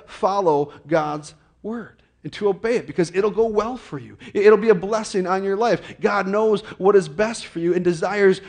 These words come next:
good things for you. But here's the caution I need to put out there. If you're gonna do this,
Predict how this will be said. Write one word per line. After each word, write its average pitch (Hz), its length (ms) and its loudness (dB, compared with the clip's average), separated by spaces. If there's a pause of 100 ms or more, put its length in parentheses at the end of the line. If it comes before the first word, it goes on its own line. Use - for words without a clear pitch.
(140)
good 196 200 4
things 233 320 -2
for - 140 -12
you. 123 140 -6
But 131 80 -6
here's 240 360 -6 (160)
the 190 120 -4
caution 160 720 -8 (500)
I 156 60 -8
need 165 120 0
to 156 60 -4
put 170 160 -8
out 170 240 -6
there. 113 180 -20 (360)
If 220 200 0
you're 226 120 -2
gonna 226 200 4
do 208 200 -4
this, 151 420 -2